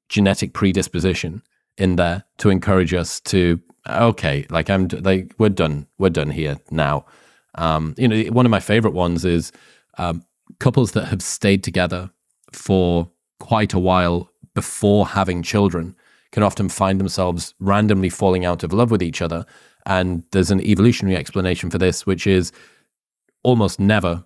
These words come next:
would you and a partner have stayed together for a long period of time without trying to have children. The only reason that that would have been the case is if one of you had a fertility issue,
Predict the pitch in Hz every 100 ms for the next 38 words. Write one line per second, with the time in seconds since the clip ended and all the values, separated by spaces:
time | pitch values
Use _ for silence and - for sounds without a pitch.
0 | - 98 90 98 98 90 - 101 90 90
1 | 80 90 - - 98 95 95 87 85 95
2 | 92 92 82 92 82 82 104 92 85 90
3 | 87 92 - - 101 98 95 85 87 82
4 | - 160 87 82 - _ - 104 113 101
5 | 98 95 87 90 78 98 117 101 98 90
6 | - 92 85 95 92 - - - 92 98
7 | 107 92 90 87 87 87 - - 120 117
8 | 92 82 - 78